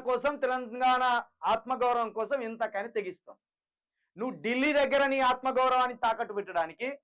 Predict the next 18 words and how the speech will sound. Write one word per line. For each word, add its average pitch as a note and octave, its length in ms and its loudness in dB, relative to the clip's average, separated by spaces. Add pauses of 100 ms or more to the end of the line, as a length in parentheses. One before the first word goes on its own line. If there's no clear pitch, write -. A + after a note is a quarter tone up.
(360)
ఢిల్లీ C4+ 300 0
దగ్గర C#4 220 4 (140)
తెలంగాణ C#4 460 2 (640)
గౌరవాన్ని B3 500 2
తాకట్టు G#3 340 0
పెట్టడానికి G3+ 500 -4
నువ్వు C#4 180 -2
ఉత్సాహపడుతున్నావు. G3 720 2 (580)
చలో, C4+ 200 4 (120)
తెలంగాణ C#4+ 360 2 (240)
గౌరవాన్ని C#4 520 4
కాపాడడానికి, A3 580 2 (920)
తెలంగాణ C#4+ 440 2 (180)
తల్లిని C#4+ 380 2 (260)
నిలబెట్టుకోవడానికి A#3 920 2 (480)
మేం C4 160 0 (100)
ఫైటింగ్కి G3+ 400 -4
సిద్ధమైనాం. B2 420 -8